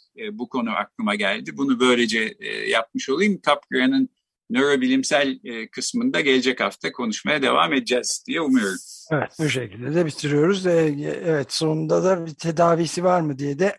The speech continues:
Speaker 2: <clears throat> konuşmak lazım Hakan Gürvit'le herhalde. Ama korkarım henüz yok diye bir cevap alırız. Ama onu o zaman yaparız. <laughs> Süreyi bitirdik galiba.
Speaker 1: Tamam, onu haftaya soralım.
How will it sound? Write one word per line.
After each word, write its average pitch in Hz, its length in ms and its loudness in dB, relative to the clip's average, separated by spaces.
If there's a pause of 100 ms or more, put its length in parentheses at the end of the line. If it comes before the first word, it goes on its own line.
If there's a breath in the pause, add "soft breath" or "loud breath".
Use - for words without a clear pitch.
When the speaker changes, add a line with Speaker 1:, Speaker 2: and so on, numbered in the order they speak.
(100)
Speaker 2:
<clears throat> 160 340 -6
konuşmak 147 560 -4
lazım 127 360 -2
Hakan 127 400 -4
Gürvit'le 123 420 -4
herhalde. 127 560 0 (420 loud breath)
Ama 147 200 2
korkarım 156 680 0 (680)
henüz 151 460 0
yok 151 300 0
diye 139 220 -6
bir 139 80 -10
cevap 147 340 0
alırız. 139 400 -2
Ama 151 280 -2
onu 147 200 -2
o 139 80 -4
zaman 120 280 -8
yaparız. 117 300 -8
<laughs> - 40 -20
Süreyi 127 560 -6
bitirdik 113 600 -10
galiba. 92 200 -10
Speaker 1:
Tamam, 113 360 2
onu 120 260 2 (220)
haftaya - 300 0
soralım. 131 540 0